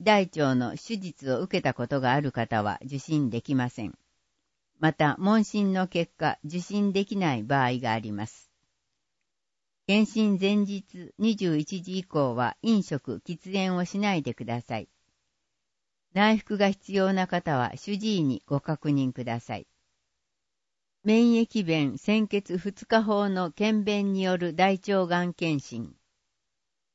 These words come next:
対象。痔出血や便に血が混じるなど明らかな出血症状がある方、生理中の方、腹痛や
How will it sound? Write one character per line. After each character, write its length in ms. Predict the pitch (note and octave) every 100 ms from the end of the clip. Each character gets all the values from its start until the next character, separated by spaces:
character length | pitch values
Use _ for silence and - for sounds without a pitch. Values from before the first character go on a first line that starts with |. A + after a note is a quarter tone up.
| _ _
対 200 | D3 E3+
象。 460 | - D#3 C#3 A#2+ - _ _ _ _ _ _ _ _ -
痔 160 | A3 F#3+
出 300 | - A3 -
血 300 | E3 D3 D3
や 240 | C3 A#2+ -
便 320 | F3+ G#3+ F3
に 140 | C#3+
血 180 | B2 F#3
が 200 | G3 F#3
混 160 | F3+ F3+
じ 160 | G#3
る 140 | D#3+ C3+
な 180 | C3+ B2+
ど 180 | A2+ -
明 260 | E3+ A3+
ら 140 | G#3 F#3
か 140 | D3+
な 140 | C#3+
出 240 | C3+ E3+ D#3+
血 240 | G#3 G3 -
症 240 | G#3 F#3+
状 280 | D#3 C3 A#2
が 140 | A#2
あ 80 | C#3+
る 100 | C3+
方、 400 | - G#2 A2+ E2+ _ _ _ _ _
生 240 | - G#3
理 160 | G3 G3
中 240 | - F3+
の 160 | E3+ D#3
方、 420 | D3 C3+ C3 A2+ _ _ _ _
腹 280 | G#3+ - A#3
痛 320 | - G#3+ G#3+
や 260 | F3+ C#3